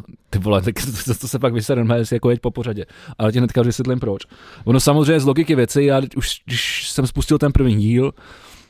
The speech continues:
tak, eh, jsem si říkal: "Jasně, tak to, tak to bude odvyprávěný od konce." To prostě,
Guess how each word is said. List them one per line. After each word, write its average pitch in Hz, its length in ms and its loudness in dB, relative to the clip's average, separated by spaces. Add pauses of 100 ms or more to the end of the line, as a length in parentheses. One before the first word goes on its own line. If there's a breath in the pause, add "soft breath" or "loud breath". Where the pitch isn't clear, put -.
(340 loud breath)
tak, 127 220 -2
eh, 139 40 4 (180)
jsem 127 180 -2
si 120 80 -8
říkal: 120 280 0
"Jasně, 107 340 -2
tak - 180 -6
to, 147 100 2 (180)
tak - 160 2
to 151 80 6
bude 156 180 4
odvyprávěný 135 580 2
od 117 140 0
konce." 107 400 -2 (680 soft breath)
To 165 100 2
prostě, 170 520 4